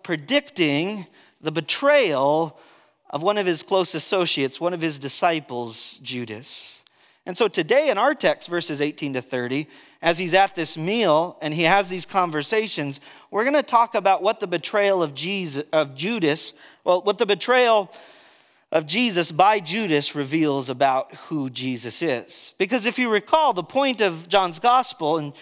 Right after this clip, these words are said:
chapter twenty, verse thirty-one is an invitation for you and I to believe that Jesus is the Christ, the Son of God, so that by believing we might have life in his name. So the question I,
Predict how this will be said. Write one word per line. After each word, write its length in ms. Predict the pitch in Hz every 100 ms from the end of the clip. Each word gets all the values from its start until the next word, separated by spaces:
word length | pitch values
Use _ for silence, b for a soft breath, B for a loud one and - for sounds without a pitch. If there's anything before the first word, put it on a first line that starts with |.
| B
chapter 280 | - 214 185
twenty, 280 | 160 220 208
verse 280 | 170 165 -
thirty-one 520 | 190 160 151 226 240
is 200 | 180 151
an 100 | 143 B B
invitation 720 | 226 220 175 175 277 285 208 175
for 220 | - 175
you 220 | 165 208
and 140 | 180 175
I 140 | 175
to 100 | 156
believe 720 | 143 190 247 123 117 - - _ b b b b b
that 100 | 127
Jesus 440 | 127 196 214 220 220
is 160 | 190
the 80 | 202
Christ, 500 | 202 175 156 160 -
the 80 | 147
Son 220 | - 147
of 120 | 131
God, 280 | 170 220 175
so 120 | 180
that 220 | 165 165 160
by 140 | 147
believing 600 | 147 165 277 233 180 151 B B B
we 140 | 180
might 280 | 180 190 190
have 280 | - 185 151
life 340 | 160 185 185
in 100 | 175
his 160 | 143 127
name. 300 | 180 294 226
So 160 | - 180
the 80 |
question 460 | 147 330 349 -
I, 100 | 233